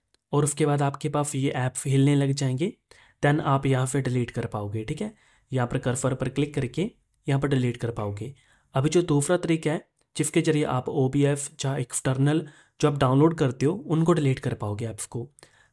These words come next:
तो इसके लिए दोस्तों आपको यहाँ पर नीचे जो है एक फाइंडर का ऑप्शन मिलेगा, नीचे लेफ्ट हैंड साइड के अंदर। तो यहाँ पर आपको क्लिक करना है। उसके बाद आपको थर्ड ऑप्शन में जाना है एप्लीकेशंस के अंदर। then यहाँ पर आपको सभी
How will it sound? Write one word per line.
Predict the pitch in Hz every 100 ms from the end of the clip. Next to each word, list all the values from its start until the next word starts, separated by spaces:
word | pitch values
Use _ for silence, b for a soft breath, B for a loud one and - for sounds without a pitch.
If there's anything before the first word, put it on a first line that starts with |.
| _
तो | 156
इसके | 156
लिए | 180
दोस्तों | 170 165 175 175
आपको | 135 127 -
यहाँ | 143 131
पर | 135
नीचे | 123 123 143
जो | 143
है | 151 - b b b -
एक | 156
फाइंडर | - 151 147 160
का | 180 160
ऑप्शन | - 143
मिलेगा, | 123 113 131 202 _ _ _ 139
नीचे | 139 139
लेफ्ट | 120 135 147 160
हैंड | 156
साइड | 143 120 113 -
के | 117
अंदर। | 110 104 104 b b b b b -
तो | 135
यहाँ | 139
पर | 147
आपको | 165 170
क्लिक | 165 165
करना | 160 139 147
है। | 180 - _ - _ -
उसके | -
बाद | 165 160
आपको | 156 156
थर्ड | 160 131 135
ऑप्शन | 147 143 165
में | 156
जाना | 147 131
है | 131 147 -
एप्लीकेशंस | 135 120 131 - 135 165 160
के | -
अंदर। | 160 156 247 - _ b b b b
then | 143 160
यहाँ | 160 156
पर | 170
आपको | 165 170
सभी | 170 131 147